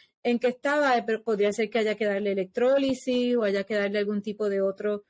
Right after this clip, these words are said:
tratamiento dependiendo de cada caso. Pues hay diferentes estrategias de conservación y hay algunas que son más caras que otras.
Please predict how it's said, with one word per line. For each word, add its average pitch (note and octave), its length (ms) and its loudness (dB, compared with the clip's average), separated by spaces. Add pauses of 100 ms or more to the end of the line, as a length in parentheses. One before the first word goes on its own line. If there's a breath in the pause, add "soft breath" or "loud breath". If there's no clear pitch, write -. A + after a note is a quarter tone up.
(320 soft breath)
tratamiento G#3+ 960 -2 (400)
dependiendo G#3+ 560 0
de G#3 120 0
cada G3+ 240 0
caso. B3 600 0
Pues G#3+ 140 0
hay G#3+ 100 2
diferentes B3+ 440 0
estrategias A#3 680 0
de A3+ 120 0
conservación B3 680 0
y C#4+ 40 0
hay B3 80 2
algunas B3 360 0
que B3 100 -4
son A#3+ 180 -2
más A#3 160 -2
caras G#3 280 -6
que G3 140 -6
otras. F#3 300 -6